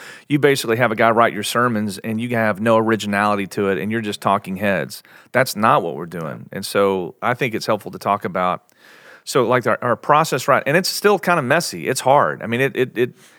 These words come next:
it's hard. Um, and it's really hard for the guys that have been preaching already that have to kinda do things differently than what they've done in the past, where, you, you know, when it was my week to preach,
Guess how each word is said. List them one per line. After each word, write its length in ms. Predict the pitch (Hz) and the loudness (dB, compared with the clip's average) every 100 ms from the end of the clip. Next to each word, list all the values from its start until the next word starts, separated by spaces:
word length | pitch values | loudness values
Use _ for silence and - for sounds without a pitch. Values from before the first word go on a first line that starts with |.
| - | -4
it's 160 | 143 - | -4 2
hard. 440 | 123 175 - - _ _ - _ _ _ | 2 2 -2 -12 _ _ -20 _ _ _
Um, 640 | - 101 101 101 98 92 87 | -8 -4 -2 -2 -2 -4 -6
and 120 | 127 | -6
it's 140 | 131 147 | -4 2
really 220 | 196 202 | 4 6
hard 200 | 151 139 | 6 4
for 120 | 139 | 0
the 100 | 117 | -6
guys 320 | 110 127 135 | 0 2 2
that 120 | 143 123 | 2 -2
have 60 | |
been 120 | 117 | -2
preaching 340 | 107 156 160 131 | -2 0 0 0
already 400 | 117 113 107 110 | 2 4 2 2
that 140 | 101 | -2
have 220 | 117 117 - | 0 -2 -2
to 100 | 107 | -8
kinda 400 | 139 123 107 - - - - 107 | -2 0 -2 -6 -16 -20 -20 -8
do 200 | 131 127 | -6 -2
things 260 | 131 120 | -2 -2
differently 320 | 107 139 139 113 | 0 0 2 0
than 240 | 104 107 | 0 0
what 160 | 110 - | 0 0
they've 160 | 101 | -4
done 180 | 101 113 | -2 -4
in 60 | 101 | -4
the 80 | |
past, 480 | 95 123 120 85 - | -6 -2 -2 -2 -6
where, 160 | 107 104 | -4 -4
you, 240 | 80 101 - | -6 -12 -14
you 240 | 98 113 | -16 -10
know, 280 | 110 95 101 _ _ | -6 -6 -8 _ _
when 140 | - 127 | -6 -4
it 40 | |
was 120 | 113 | -2
my 160 | 120 131 | 2 4
week 180 | 135 117 | 4 -2
to 60 | 117 | -4
preach, 480 | 151 151 110 - | 0 0 0 -6